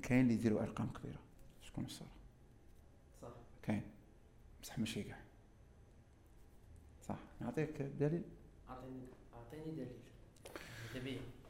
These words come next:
Speaker 1: كثير من الشباب ما على بالهمش بواحد المعلومه. لو كون ديما عندك برودوي باطل،
Speaker 2: آه.
Speaker 1: زيرو دينار، انت تجي تحطه في مخازن شركه التوصيل،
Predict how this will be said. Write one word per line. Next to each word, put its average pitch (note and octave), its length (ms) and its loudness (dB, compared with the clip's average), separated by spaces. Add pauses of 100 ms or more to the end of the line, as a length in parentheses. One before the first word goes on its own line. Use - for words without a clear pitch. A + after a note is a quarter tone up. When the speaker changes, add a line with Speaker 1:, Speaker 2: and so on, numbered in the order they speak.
(720)
Speaker 1:
كثير D3+ 220 8
من D3+ 60 12
الشباب D3 400 8
ما C#3 60 10
على C3 100 10
بالهمش C3 220 8
بواحد A#2 220 4
المعلومه. A#2 460 10 (1000)
لو A2+ 120 8
كون C3+ 260 10
ديما A#2+ 220 12
عندك A#2 200 10 (120)
برودوي G#2+ 320 8 (160)
باطل، A2+ 260 2 (520)
Speaker 2:
آه. C3+ 40 -10 (420)
Speaker 1:
زيرو A2+ 300 12
دينار، F#2 300 4 (1900)
انت - 380 12
تجي A#2+ 220 10
تحطه - 460 6
في B2+ 140 8
مخازن A#2 420 10
شركه A#2 340 4
التوصيل، G#2 460 2